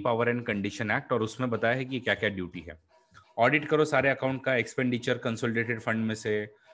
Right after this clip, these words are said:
और उसके बाद में सबका देखना है आपको, Consolidated Fund of each Union Territory,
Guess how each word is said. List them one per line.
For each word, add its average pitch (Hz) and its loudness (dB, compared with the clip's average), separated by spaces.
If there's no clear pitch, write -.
और 107 4
उसके 110 0
बाद 107 2
में 113 0
सबका 127 2
देखना 110 0
है 85 -6
आपको, - -16
Consolidated 117 0
Fund 110 2
of 113 0
each 110 -4
Union 107 0
Territory, 101 -2